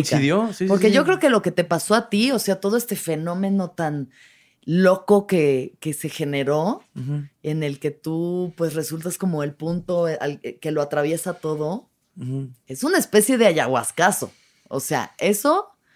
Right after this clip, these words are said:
Speaker 2: vivir
Speaker 1: Ujú.
Speaker 2: eso, vivir esa cantidad de, como del mundo reflejándose de vuelta a ti de una forma tan intensa,
Speaker 1: Sí.
Speaker 2: en el nivel de impacto que tienes, o sea, en el reconocer el nivel de impacto que tienen tus palabras y tus opiniones.
Speaker 1: Es que ahorita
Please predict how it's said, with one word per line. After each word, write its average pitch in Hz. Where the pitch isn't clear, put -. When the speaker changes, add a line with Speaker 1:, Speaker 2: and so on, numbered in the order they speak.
Speaker 2:
vivir 160
Speaker 1:
Ujú. 226
Speaker 2:
eso, 247
vivir 190
esa 226
cantidad 160
de, 185
como 165
del 160
mundo 202
reflejándose 202
de 160
vuelta 175
a 185
ti 185
de 190
una 196
forma 180
tan 175
intensa, 180
Speaker 1:
Sí. 113
Speaker 2:
en 175
el 170
nivel 175
de 214
impacto 202
que 175
tienes, 170
o 175
sea, 165
en 170
el 160
reconocer 160
el 254
nivel 180
de 196
impacto 190
que -
tienen 160
tus 165
palabras 151
y 147
tus 143
opiniones. 139
Speaker 1:
Es 156
que 180
ahorita 170